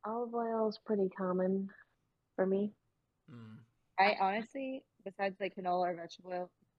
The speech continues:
Speaker 3: like, baking, like, I've never bought any.
Speaker 1: Yeah.
Speaker 3: Like, how expensive is avocado oil?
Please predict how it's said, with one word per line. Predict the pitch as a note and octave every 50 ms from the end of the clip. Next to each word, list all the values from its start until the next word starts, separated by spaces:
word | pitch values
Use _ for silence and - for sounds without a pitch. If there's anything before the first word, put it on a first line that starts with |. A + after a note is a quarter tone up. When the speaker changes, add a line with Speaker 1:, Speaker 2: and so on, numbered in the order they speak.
| _ _ _ _ _ - F#3+ F#3+ F3+ _ _ F#3
Speaker 3:
like, | F3 D#3+ - -
baking, | E3+ - - - F#3+ F3+ E3+ E3+
like, | E3+ E3 - _ D#3+
I've | E3 D#3+
never | E3+ E3+ E3+ E3+ E3+ D#3+
bought | D#3 E3 E3 E3 E3 - _ E3+
any. | E3 E3+ E3 _ _ _ _ _ _ _ _ _ _ _ _ _ _ _ _ _ _ _ _ _ _ _ _ _ _
Speaker 1:
Yeah. | F#3+ F3 F3 E3+ E3+ E3+
Speaker 3:
Like, | G#3 G#3
how | G3+ G#3 G#3 G#3
expensive | G#3 - _ - G3+ G3 - G3+ F#3+
is | F#3 G3
avocado | F#3+ F#3+ F3+ F#3+ - G#3 G#3+ G#3+ G3 F3
oil? | E3+ E3+ E3+ F3